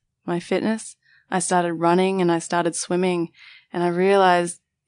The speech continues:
it was just hurting. Like, these dreads were just like,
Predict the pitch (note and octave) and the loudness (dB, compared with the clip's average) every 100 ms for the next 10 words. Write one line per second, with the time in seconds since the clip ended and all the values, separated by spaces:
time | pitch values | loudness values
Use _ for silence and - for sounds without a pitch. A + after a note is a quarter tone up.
0 | - G#3+ G3+ F#3+ - F3 - - F3+ A#3 | -4 -2 0 -2 -4 -8 -10 -4 -2 0
1 | A3 F3+ F3+ - - F#3+ F#3 - F#3 G3+ | 0 -4 -8 -10 -6 -4 -6 -4 0 2
2 | G#3 F#3+ F#3+ F3+ F3 F3+ E3+ | 2 0 -4 -4 -6 -4 -4